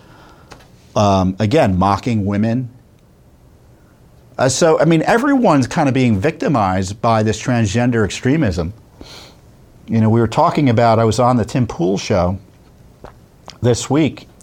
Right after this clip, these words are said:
and Matt Walsh, who's been taking the lead here in kind of confronting this, the, the insanity of this transgender extremism,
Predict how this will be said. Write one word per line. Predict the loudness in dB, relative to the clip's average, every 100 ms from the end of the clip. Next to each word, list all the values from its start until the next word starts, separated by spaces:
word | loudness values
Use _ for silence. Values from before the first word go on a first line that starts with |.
| -4
and | 2
Matt | 4 4 2
Walsh, | 0 2 4 2 0
who's | -2
been | 0 -2
taking | 0 2 2
the | 2
lead | 2 2 2
here | 2 2 2 0
in | 0 0 -2 -4
kind | -4 -2
of | -2 -6 -8
confronting | -6 -2 0 0 2 0
this, | 0 -2 -6 -12 -12
the, | -6 -6 -6
the | -4 -2 0
insanity | -2 0 2 2 2 0
of | 0
this | -4
transgender | -2 -2 0 0 0 0
extremism, | -2 -2 0 0 0 -2 -4